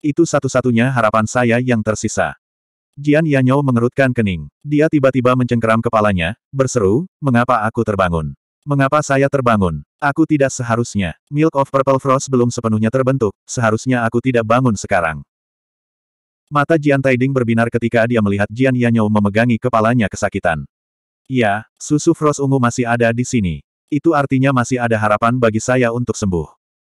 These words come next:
Zuan juga senang mendengarnya. Bagaimanapun, dia telah menyelamatkan istri pria ini, dan dia telah bekerja sangat keras untuk menemukan kebenaran demi dia, bahkan membalas dendam untuknya. Dia telah melakukan cukup banyak, jadi dia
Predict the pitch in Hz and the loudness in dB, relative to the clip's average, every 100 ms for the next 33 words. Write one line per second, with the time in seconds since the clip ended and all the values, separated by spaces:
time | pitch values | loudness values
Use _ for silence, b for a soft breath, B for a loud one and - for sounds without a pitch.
0 | _ _ 135 143 165 139 127 127 127 135 | _ _ -6 2 2 2 0 0 0 0
1 | 127 123 117 110 101 90 76 - _ _ | -2 0 0 0 0 -2 -6 -12 _ _
2 | _ _ _ _ _ _ 143 139 135 127 | _ _ _ _ _ _ 0 2 4 2
3 | 120 107 104 175 - _ 139 135 143 151 | 2 2 0 0 -6 _ 0 2 4 2
4 | 143 123 117 117 127 117 - 117 117 110 | 2 2 2 2 0 -2 -2 -2 0 -2
5 | 113 117 101 147 _ - 135 143 139 117 | 0 0 -2 -4 _ -2 0 2 2 2
6 | 107 110 104 113 113 107 - 113 107 120 | 0 0 0 -2 0 -2 0 -2 -2 -4
7 | 117 107 104 123 110 101 123 123 127 123 | -2 -2 0 0 0 0 0 0 0 0
8 | 110 107 117 107 98 - 123 120 127 117 | 0 0 0 0 -2 -2 -2 0 0 0
9 | 104 110 101 - 117 110 92 95 95 85 | 2 2 0 -2 0 0 0 -4 -4 -6
10 | 76 - _ _ _ _ _ _ _ 147 | -8 -12 _ _ _ _ _ _ _ -2
11 | 147 160 147 135 120 120 131 127 127 131 | 0 2 2 2 0 2 0 0 0 0
12 | 117 104 87 131 _ - 123 123 147 | 2 2 0 -4 _ -8 0 2 2